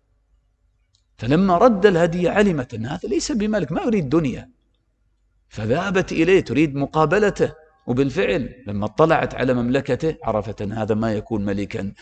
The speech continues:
من ملوك الأرض عادي هكذا، لابد هذا ما يكون إلا بنبوة، بتأييد من الله تعالى،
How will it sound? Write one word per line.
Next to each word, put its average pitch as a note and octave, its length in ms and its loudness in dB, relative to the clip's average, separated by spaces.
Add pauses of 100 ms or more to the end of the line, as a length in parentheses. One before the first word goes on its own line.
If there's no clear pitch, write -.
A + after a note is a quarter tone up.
(300)
من G2+ 340 -2
ملوك G#2 320 -4
الأرض G2+ 560 -6 (180)
عادي G#2 500 -4
هكذا، A2 280 -12
لابد B2+ 420 -4 (260)
هذا A#2 220 0
ما C3 180 0
يكون B2 340 0
إلا A2+ 240 -2
بنبوة، G#2+ 680 -4 (680)
بتأييد A#2+ 480 2
من G#2 380 -6
الله G2+ 280 -4
تعالى، F#2 420 -14